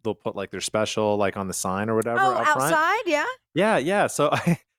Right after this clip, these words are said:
Speaker 1: I saw this Dairy Queen one, and it said,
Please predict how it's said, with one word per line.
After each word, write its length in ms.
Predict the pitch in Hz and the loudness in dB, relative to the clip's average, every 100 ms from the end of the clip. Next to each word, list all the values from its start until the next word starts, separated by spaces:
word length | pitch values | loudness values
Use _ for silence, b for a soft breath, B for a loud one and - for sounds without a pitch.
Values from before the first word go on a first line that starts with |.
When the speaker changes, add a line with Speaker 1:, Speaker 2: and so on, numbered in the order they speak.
| _ | _
Speaker 1:
I 80 | 143 | -4
saw 300 | 139 165 180 | 0 2 2
this 220 | 180 160 | 2 -2
Dairy 440 | 120 107 127 185 220 | -4 0 2 4 2
Queen 340 | - 131 117 | 0 -2 0
one, 340 | 107 104 117 127 | 2 2 2 2
and 200 | 120 123 | 0 -2
it 120 | 117 | -2
said, 340 | - 123 110 | 2 2 2